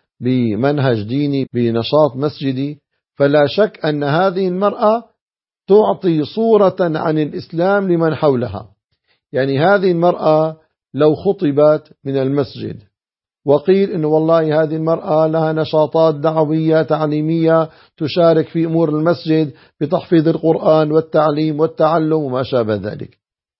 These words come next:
طيب، هذه المرأة عندما تخطب وتذهب إلى بيت زوجها ويكون لها علاقة مع أهل الزوج،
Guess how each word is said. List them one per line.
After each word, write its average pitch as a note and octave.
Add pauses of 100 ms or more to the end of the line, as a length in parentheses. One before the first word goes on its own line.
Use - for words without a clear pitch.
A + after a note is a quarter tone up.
طيب، A2+
هذه F3+
المرأة F#3+
عندما D#3+
تخطب E3+ (520)
وتذهب E3
إلى D3+
بيت D#3 (340)
زوجها D3+ (440)
ويكون C#3
لها D3+
علاقة D#3+
مع C#3
أهل C#3
الزوج، A2